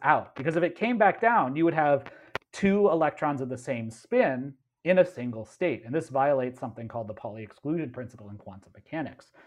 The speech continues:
So this state doesn't really do anything, this triplet state. It just hangs out and causes trouble. And so, um, in traditional organic electronics, like organic solar cells or organic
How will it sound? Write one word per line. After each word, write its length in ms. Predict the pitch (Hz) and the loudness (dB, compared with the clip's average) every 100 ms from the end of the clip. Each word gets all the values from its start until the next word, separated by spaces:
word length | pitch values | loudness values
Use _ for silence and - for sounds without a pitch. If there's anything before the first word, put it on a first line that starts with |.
| - - _ | -20 -20 _
So 160 | - 180 | -2 2
this 180 | 180 180 | 2 0
state 440 | - 202 247 123 | 0 2 2 0
doesn't 320 | 151 175 202 | 2 2 0
really 240 | 127 156 131 | -2 -2 -4
do 260 | 110 143 | -4 -2
anything, 380 | 127 101 - 95 | -4 -6 -16 -20
this 180 | 107 - | -18 -12
triplet 420 | - 170 117 107 | -4 -4 -4 -16
state. 300 | - - - | -18 -20 -20
It 180 | - 123 | -18 -6
just 240 | 131 202 - | -2 -2 -4
hangs 520 | - 160 185 190 143 | -6 0 2 2 2
out 320 | 127 110 107 _ _ - | 2 0 -4 _ _ -2
and 220 | 139 147 | 0 0
causes 440 | - 135 120 120 110 | -2 -2 -2 -4 -8
trouble. 320 | - 226 - - _ - | 4 4 4 -14 _ -6
And 200 | 147 151 | -2 -2
so, 460 | 151 156 143 139 135 - - | 2 4 4 2 -4 -20 -4
um, 420 | 131 120 117 117 - | 0 0 -2 -10 -6
in 340 | 170 175 170 156 | 0 2 0 -2
traditional 460 | - 214 240 202 | 4 4 4 0
organic 420 | 160 135 135 117 135 | 0 0 -2 -4 -8
electronics, 600 | 110 - 117 107 - - | -12 -12 -12 -10 -12 -10
like 180 | 123 123 | -10 -8
organic 380 | 120 139 131 | -4 -4 -4
solar 320 | 127 170 151 143 | -2 0 0 -2
cells 560 | 143 127 120 120 120 - | -4 -4 -4 -6 -10 -2
or 340 | 135 131 127 | 2 2 2
organic 400 | - 123 139 127 | -2 -2 -4 -4